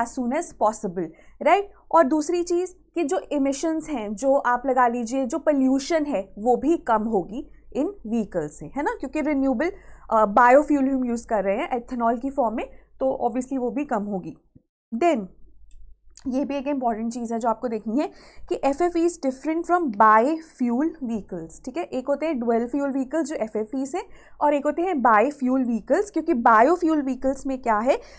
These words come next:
जो टू फ्यूल्स हैं, जो भी हम दो डिफरेंट फ्यूल्स की बात करेंगे, क्योंकि बाय है, है ना, मतलब दो, they are stored in separate tanks and engine runs only on one fuel at a time,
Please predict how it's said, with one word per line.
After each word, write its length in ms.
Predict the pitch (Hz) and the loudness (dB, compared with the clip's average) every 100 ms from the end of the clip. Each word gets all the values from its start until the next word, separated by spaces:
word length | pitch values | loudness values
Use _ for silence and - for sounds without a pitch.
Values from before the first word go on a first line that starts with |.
| - | -10
जो 200 | 226 359 | -2 0
टू 360 | 403 - 370 392 | -2 2 6 6
फ्यूल्स 520 | 392 311 277 262 262 | 4 0 0 -2 -4
हैं, 180 | - 185 - - | -6 -8 -12 -6
जो 160 | 240 269 | 0 0
भी 120 | 302 | 2
हम 160 | 320 | 0
दो 280 | 277 277 226 | 2 0 0
डिफरेंट 360 | 247 262 277 277 | -2 0 -2 -2
फ्यूल्स 240 | 262 247 | -2 -4
की 100 | - | -2
बात 220 | 254 226 - | 0 0 0
करेंगे, 300 | 226 233 233 | -4 -4 -4
क्योंकि 200 | 254 262 | -4 0
बाय 360 | 196 208 208 | 4 6 6
है, 200 | 226 220 | 2 -4
है 60 | 226 | -6
ना, 120 | 240 | -6
मतलब 220 | 233 247 | -4 -2
दो, 280 | 202 214 233 - - _ 254 | 2 2 0 -4 -20 _ 2
they 140 | 349 | 4
are 120 | 392 | 4
stored 280 | 359 330 349 | 4 4 4
in 80 | 381 - | 0 2
separate 600 | 285 269 294 330 403 - - - 349 | 0 2 2 2 0 -6 -20 2 4
tanks 400 | 320 240 202 - | 6 4 -2 -6
and 220 | 302 311 | -6 -4
engine 460 | 330 302 285 359 349 | -4 -2 -2 -2 0
runs 300 | 285 285 302 | 2 2 0
only 260 | 294 277 294 | -2 -2 -2
on 160 | 320 285 | -2 0
one 220 | 254 247 | 0 -2
fuel 260 | 254 247 226 | -4 -2 0
at 160 | 208 | -2
a 80 | 220 | -4
time, 220 | 196 139 | -8 -10